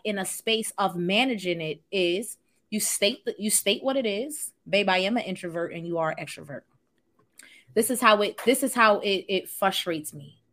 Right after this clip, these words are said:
right? You wanna acknowledge that those things are there.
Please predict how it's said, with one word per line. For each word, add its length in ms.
right? 340
You 100
wanna 200
acknowledge 520
that 220
those 220
things 300
are 180
there. 380